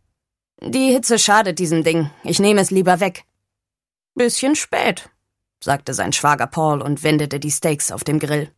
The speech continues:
"Ich fürchte, die Lobelie ist inzwischen gut geräuchert." Markbys Schwester Laura,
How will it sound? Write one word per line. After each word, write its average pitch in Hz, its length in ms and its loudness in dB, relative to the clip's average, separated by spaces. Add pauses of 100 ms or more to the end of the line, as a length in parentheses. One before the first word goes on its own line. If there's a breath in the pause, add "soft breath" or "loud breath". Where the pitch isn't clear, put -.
(760)
"Ich 262 120 -2
fürchte, 311 580 -2
die 190 140 -4
Lobelie 185 600 0
ist 160 160 -4
inzwischen 147 460 -2
gut 202 240 -2
geräuchert." 160 600 -2 (1800 loud breath)
Markbys 247 560 0
Schwester 202 420 0
Laura, 170 460 0